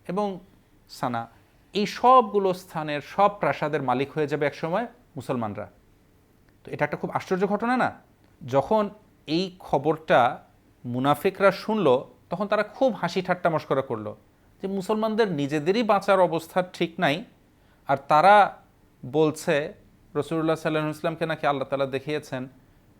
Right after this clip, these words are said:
সেই যুগের যারা সুপার পাওয়ার, পরাশক্তি, তারা সবাই মুসলমানদের কাছে পরাজিত হবে, আর এই সবগুলো প্রাসাদের মালিক হয়ে যাবে মুসলমানরা। অথচ বাস্তবিক হযরত উমর রাদিয়াল্লাহু আনহুর খিলাফতকালেই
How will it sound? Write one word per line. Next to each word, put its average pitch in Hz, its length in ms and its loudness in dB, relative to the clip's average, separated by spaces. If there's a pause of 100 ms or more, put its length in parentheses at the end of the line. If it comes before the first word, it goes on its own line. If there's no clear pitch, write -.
সেই 139 260 -4
যুগের 175 300 2
যারা 190 220 2
সুপার 151 380 0
পাওয়ার, 117 280 2
পরাশক্তি, 147 800 -2 (300)
তারা 175 180 -4
সবাই 185 260 0
মুসলমানদের 147 420 -6
কাছে 151 180 -6
পরাজিত 131 400 2
হবে, 117 260 -2
আর 120 100 -2
এই 143 180 -4
সবগুলো 180 840 4
প্রাসাদের 139 420 -4
মালিক 131 240 -4
হয়ে 139 120 -4
যাবে 156 120 -4
মুসলমানরা। 120 560 -6 (260)
অথচ 147 340 -6 (540)
বাস্তবিক 131 720 2 (540)
হযরত 135 360 -6 (140)
উমর 190 240 4
রাদিয়াল্লাহু 160 520 2
আনহুর 139 240 -4
খিলাফতকালেই 151 800 -6